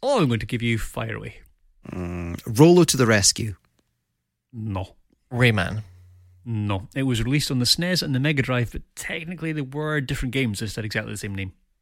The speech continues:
Speaker 3: Um, Earthworm Jim.
Speaker 2: Mm, The Simpsons, Bart's, um,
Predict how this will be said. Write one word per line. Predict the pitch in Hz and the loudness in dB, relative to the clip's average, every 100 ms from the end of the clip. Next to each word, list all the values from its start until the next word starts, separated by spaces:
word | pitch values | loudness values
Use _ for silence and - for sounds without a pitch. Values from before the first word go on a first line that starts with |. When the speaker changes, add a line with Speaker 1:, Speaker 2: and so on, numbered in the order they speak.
| _ _ _ _ _ _ _ _ _ _ _ _ 117 | _ _ _ _ _ _ _ _ _ _ _ _ -12
Speaker 3:
Um, | 110 107 107 101 95 - - | -10 -8 -8 -12 -14 -14 -4
Earthworm | 123 131 135 120 | -2 0 -2 0
Jim. | 113 101 101 104 - - - - _ _ _ _ - _ _ _ | 0 0 0 -6 -14 -20 -20 -20 _ _ _ _ -20 _ _ _
Speaker 2:
Mm, | 151 151 147 147 143 139 127 127 123 117 110 110 110 107 101 - _ - - - - - | -8 -6 -4 -2 -2 0 -2 -2 -2 -2 -2 -2 -2 -2 -4 -8 _ -18 -16 -8 -8 -6
The | 120 107 113 | -6 -2 4
Simpsons, | - 131 113 - 101 95 92 - - _ | 6 4 2 0 0 -4 -2 -4 -6 _
Bart's, | 104 98 95 - - - - - _ _ _ _ _ _ _ _ _ _ | -4 -2 -2 -2 0 2 0 -4 _ _ _ _ _ _ _ _ _ _
um, | 101 95 92 90 87 85 82 | -10 -6 -6 -6 -8 -8 -10